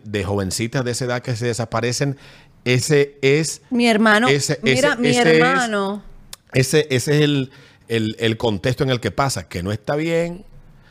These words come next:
Speaker 1: pero también lo que eso evidencia es un entorno familiar que no tiene control ni conciencia de qué es lo que está haciendo su hija o su hijo. Y totalmente, mira, las historias que yo me encuentro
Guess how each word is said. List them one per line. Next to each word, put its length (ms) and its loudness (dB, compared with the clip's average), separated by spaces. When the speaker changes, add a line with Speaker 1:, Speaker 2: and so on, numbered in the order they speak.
Speaker 1:
pero 180 0
también 460 2
lo 100 0
que 80 0
eso 140 0
evidencia 580 0
es 260 -6
un 180 -4
entorno 460 0
familiar 680 0
que 160 -6
no 140 0
tiene 520 0
control 540 0
ni 100 -4
conciencia 680 -4
de 200 -8
qué 520 -6
es 440 -4
lo 180 -8
que 60 -12
está 180 -10
haciendo 380 -4
su 240 -6
hija 260 -4
o 140 0
su 200 -2
hijo. 360 0
Y 120 -4
totalmente, 680 0
mira, 200 -2
las 180 -4
historias 400 -4
que 140 -4
yo 100 -4
me 80 -4
encuentro 640 -4